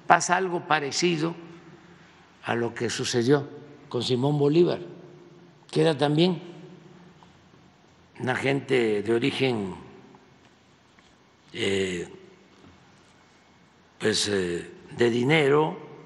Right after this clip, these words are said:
de familia adinerada, y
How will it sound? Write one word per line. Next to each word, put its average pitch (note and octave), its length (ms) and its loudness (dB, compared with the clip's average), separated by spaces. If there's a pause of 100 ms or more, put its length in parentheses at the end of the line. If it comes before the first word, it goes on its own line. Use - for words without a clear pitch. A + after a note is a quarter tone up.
(1200)
de G2+ 120 -12
familia G#2 760 -4
adinerada, B2 880 0 (4000)
y B2 600 2